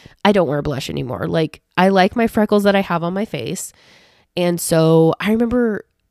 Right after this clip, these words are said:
one time Alvaro was like, "Oh my God, you have freckles." I'm like, "Yeah, you never seen it,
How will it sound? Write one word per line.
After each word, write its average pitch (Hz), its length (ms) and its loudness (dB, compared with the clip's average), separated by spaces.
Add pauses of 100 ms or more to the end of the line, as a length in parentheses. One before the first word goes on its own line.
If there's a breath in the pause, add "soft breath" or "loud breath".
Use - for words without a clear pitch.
(160)
one 180 280 0
time 165 240 -4
Alvaro 165 300 -4
was 175 100 -6
like, 208 140 -10
"Oh 302 140 -2
my 349 140 -2
God, 349 240 0
you 294 100 0
have 294 160 -6
freckles." 214 460 -2
I'm 190 120 -4
like, 185 220 -6
"Yeah, 220 440 0
you 220 160 0
never 190 240 -4
seen - 460 -8
it, 240 260 -4